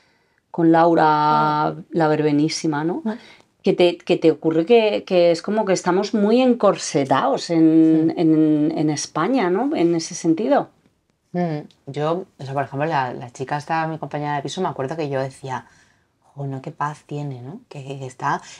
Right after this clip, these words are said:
Speaker 3: y luego quiere hacer cerámica y que, y que justo hacer una cosa de cerámica que sea con el disco que
Speaker 2: Relacionado.
Speaker 3: quiere, con el concepto y tal", ¿no? Como que también veían nuestra prisa también, ¿no? Como que quieres crear algo y tienes que ser productivo y, y tú mismo te, te, te, te boicoteas porque si no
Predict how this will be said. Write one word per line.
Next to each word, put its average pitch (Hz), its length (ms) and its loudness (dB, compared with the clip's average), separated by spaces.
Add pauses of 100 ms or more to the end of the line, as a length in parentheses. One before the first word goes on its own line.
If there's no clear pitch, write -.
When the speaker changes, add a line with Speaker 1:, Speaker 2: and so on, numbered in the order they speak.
Speaker 3:
y 127 80 -8
luego 143 220 -4
quiere 175 180 -2
hacer 175 220 -4
cerámica 175 680 -6
y 180 60 -2
que, 147 160 -10
y 147 140 -6
que 139 160 -12
justo - 320 -6
hacer 175 180 -6
una 170 200 -6
cosa 170 200 -6
de 160 80 -6
cerámica 180 580 -2 (220)
que 147 140 -8
sea 165 240 -2
con 185 100 -4
el 156 60 -4
disco 160 80 -2
que 170 300 0
Speaker 2:
Relacionado. 170 260 0
Speaker 3:
quiere, 190 180 0
con 196 140 0
el 160 80 -8
concepto 156 420 -4
y 165 60 4
tal", 202 240 0 (420)
¿no? 180 140 -2
Como 180 240 -2
que 139 100 -6
también 135 300 -4
veían 196 420 2
nuestra 131 320 -8
prisa 143 560 -4
también, 143 540 -4
¿no? 233 160 -8
Como 135 180 -4
que 127 100 -2
quieres 165 240 -2
crear 180 320 0
algo 196 280 0
y 202 40 0
tienes 175 220 -6
que - 100 -14
ser 160 220 -12
productivo 165 580 -2
y, 160 220 0
y 98 140 -4
tú 160 180 -8
mismo 190 340 -2
te, 170 140 -4
te, 123 200 -8
te, 123 200 -10
te 127 160 -10
boicoteas 143 800 0
porque 170 260 -6
si 139 200 -10
no 160 420 0